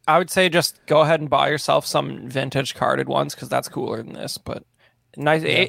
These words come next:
Speaker 1: it, like, you know, thank, cool that they're supporting animated series designs, but, you know, you, it's, it's cool to collect vintage stuff. Just saying.
Speaker 2: Uh,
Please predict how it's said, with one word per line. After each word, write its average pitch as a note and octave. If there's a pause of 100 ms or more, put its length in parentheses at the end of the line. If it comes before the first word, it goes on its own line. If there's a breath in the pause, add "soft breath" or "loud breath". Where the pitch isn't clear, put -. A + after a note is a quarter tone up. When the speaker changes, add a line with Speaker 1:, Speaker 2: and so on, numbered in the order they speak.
Speaker 1:
it, D3+
like, E3+
you F#3+
know, C3
thank, F#3
cool A#3
that A3
they're G3
supporting D#3
animated D3+
series C#3+
designs, B2
but, - (460 soft breath)
you D3+
know, B2
you, D3+ (180)
it's, - (140)
it's -
cool D3+
to D3+
collect C3
vintage A#2
stuff. - (140)
Just -
saying. A2+ (1300 soft breath)
Speaker 2:
Uh, A#2+